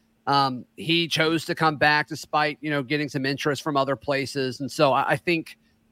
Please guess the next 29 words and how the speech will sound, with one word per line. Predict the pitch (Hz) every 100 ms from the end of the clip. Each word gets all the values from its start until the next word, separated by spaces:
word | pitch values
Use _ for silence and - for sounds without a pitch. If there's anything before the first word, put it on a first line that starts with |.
| -
I |
think | 156 202 127
those | 175 185
two | - 185
guys | 165 165 160
are |
gonna | 190
be | 170
the | 143
key | - 165 160
part | 151 156 147
of | 127
your |
defense. | 127 165 160 151
I |
think | 160 156
Kayin | - 185 190 175
Lee, | 165 170 165 143 _ -
I | 160
think | 185 160
Kayin | 175 170 156
Lee | 160
is | 151
a |
future | 143 156 156 165
N | 131 147
F | 147 -
L | 147
star. | - - - 139 156 170 180